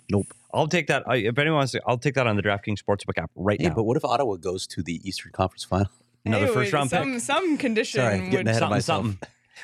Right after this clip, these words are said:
Speaker 2: We
Speaker 1: Getting
Speaker 2: are
Speaker 1: ahead of
Speaker 2: on now,
Speaker 1: myself.
Speaker 2: by the way, everybody in the chat, we're rooting for Ottawa to make it to the Eastern Finals.
Speaker 3: Yeah,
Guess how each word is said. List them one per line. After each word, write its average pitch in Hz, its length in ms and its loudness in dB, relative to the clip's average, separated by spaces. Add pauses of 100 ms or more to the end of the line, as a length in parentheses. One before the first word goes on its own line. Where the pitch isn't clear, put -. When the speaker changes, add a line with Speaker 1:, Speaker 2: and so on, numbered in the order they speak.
Speaker 2:
We 175 120 2
Speaker 1:
Getting 208 120 2
Speaker 2:
are 196 40 4
Speaker 1:
ahead 196 80 4
of 180 40 4
Speaker 2:
on 170 80 2
now, 165 100 2
Speaker 1:
myself. 160 120 0
Speaker 2:
by 160 100 2
the 156 80 2
way, 147 280 2 (340)
everybody 147 380 0
in 147 60 0
the 147 80 2
chat, 127 440 0 (580)
we're 117 140 2
rooting 123 400 2
for - 360 -2
Ottawa 107 320 2
to - 120 -6
make 90 120 -2
it - 40 -20
to 90 60 -2
the 85 100 0
Eastern 85 200 -4
Finals. - 520 -4
Speaker 3:
Yeah, - 160 0